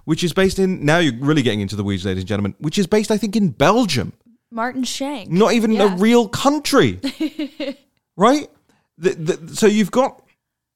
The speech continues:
Speaker 1: you've got a Belgian, you know, sourced company, Lead Stories,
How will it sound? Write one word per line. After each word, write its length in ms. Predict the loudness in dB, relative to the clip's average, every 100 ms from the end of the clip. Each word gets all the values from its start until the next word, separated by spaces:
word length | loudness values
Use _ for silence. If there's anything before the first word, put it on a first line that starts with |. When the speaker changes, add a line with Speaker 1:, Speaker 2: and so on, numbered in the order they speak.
| _ _
Speaker 1:
you've 240 | -2 -2 4
got 260 | 2 2 0
a 180 | 2 2
Belgian, 880 | 0 2 6 6 4 2 2 2 -2 _ _ _ _ _ _ _ _ _ _ _ _ _ _ _
you 120 | -2 0
know, 120 | 0
sourced 600 | -2 0 2 2 -2 -2
company, 600 | 0 0 0 -4 -6 -12 _ _ _
Lead 240 | 2 2
Stories, 600 | 0 0 2 0 -2 -10